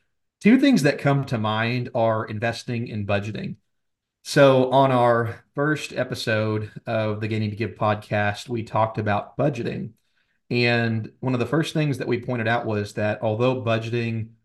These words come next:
oftentimes when people think about it, starts with, "Okay, I'm gonna take all my numbers, write it down. Here's my income, here's my expenses, track it at the end of the month, and here's my surplus or here's my deficit, and what are we gonna do about it?" But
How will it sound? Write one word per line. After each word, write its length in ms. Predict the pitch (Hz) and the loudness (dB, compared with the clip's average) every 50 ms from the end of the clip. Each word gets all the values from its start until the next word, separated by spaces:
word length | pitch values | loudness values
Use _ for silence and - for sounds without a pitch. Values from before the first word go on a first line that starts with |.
| _ _ _ _ - | _ _ _ _ 0
oftentimes 580 | 190 240 - - 156 - 131 120 123 117 113 | 0 2 2 0 -2 0 0 0 0 -2 -4
when 100 | 123 120 | -4 -4
people 240 | 110 127 - 113 110 | -4 -4 -6 -6 -8
think 240 | - - 160 156 - | -6 -4 -4 -4 -2
about 320 | 113 120 110 110 110 107 | 0 0 2 2 2 2
it, 300 | 110 107 107 - - _ _ _ _ _ _ _ _ _ | 0 -2 -4 -6 -12 _ _ _ _ _ _ _ _ _
starts 460 | - - 139 127 131 131 127 127 - | -8 0 2 4 4 4 2 0 -2
with, 320 | 123 120 120 117 - - | -2 -2 -2 -4 -4 -6
"Okay, 220 | 123 127 120 - 127 | -6 -6 -4 -4 -4
I'm 60 | 120 | -2
gonna 120 | 120 113 | -4 -6
take 280 | 107 - 123 113 - - - | -4 -4 -4 -4 -4 -6 -4
all 140 | - 123 123 | -2 0 0
my 160 | 127 120 117 | 2 0 0
numbers, 800 | 113 117 117 117 117 113 117 117 117 117 113 107 - - _ _ _ _ _ _ _ _ | 0 0 -2 -2 -2 -2 -2 -2 -2 -2 -4 -6 -8 -12 _ _ _ _ _ _ _ _
write 320 | 117 110 110 107 110 117 | -8 -2 0 0 2 2
it 140 | 127 123 120 | 0 0 0
down. 680 | 117 113 110 110 113 110 110 110 110 110 113 113 - - | 0 2 2 2 2 2 0 0 0 -2 -4 -6 -8 -16
Here's 320 | _ - - 123 123 123 120 | _ -10 -4 -2 -2 -2 0
my 140 | 123 117 113 | -2 -2 -2
income, 480 | 120 117 117 110 - - 113 113 110 | -2 -4 -6 -6 -6 -4 -4 -4 -4
here's 280 | 104 117 117 120 120 120 | -2 0 0 0 0 0
my 140 | 117 113 113 | 0 0 0
expenses, 1000 | 110 - - - 110 104 104 104 - 113 113 110 107 107 107 104 - - - _ _ - | -2 -6 -6 -4 -4 -2 -2 -4 -4 -4 -2 0 0 0 -2 -4 -6 -12 -14 _ _ -2
track 320 | - 127 120 120 120 131 | 2 4 4 4 2 0
it 40 | 117 | -2
at 80 | 113 | -2
the 100 | - 120 | 0 -2
end 80 | 110 110 | 0 0
of 60 | 110 | -2
the 60 | 113 107 | -2 -2
month, 360 | 107 104 107 107 104 104 - _ | -2 -2 -2 -2 -4 -6 -8 _
and 120 | 120 110 | -8 -4
here's 260 | 110 120 117 110 113 | -2 0 0 0 0
my 100 | 110 101 | -2 -4
surplus 560 | 98 - - 160 151 151 - 147 139 135 - 139 | -4 0 2 2 2 2 4 4 4 4 4 0
or 60 | 120 | 0
here's 180 | 120 120 107 | 0 0 0
my 120 | 113 104 101 | 0 0 0
deficit, 680 | 113 135 139 135 117 - - 127 127 131 131 - - - _ _ _ _ _ _ _ - | 0 -2 -2 -4 -6 -2 0 0 0 0 -2 -8 -14 -18 _ _ _ _ _ _ _ -6
and 120 | 107 107 | -4 -2
what 160 | 107 113 117 | 0 0 0
are 40 | 120 | 0
we 60 | 113 | 0
gonna 120 | 110 110 104 | 0 0 0
do 160 | 98 101 104 | 0 0 0
about 260 | 98 101 101 101 98 | 0 0 0 0 0
it?" 180 | 101 - - - - | -2 -4 -6 -4 -2
But 320 | 117 117 113 - - | -2 -2 -2 -4 -12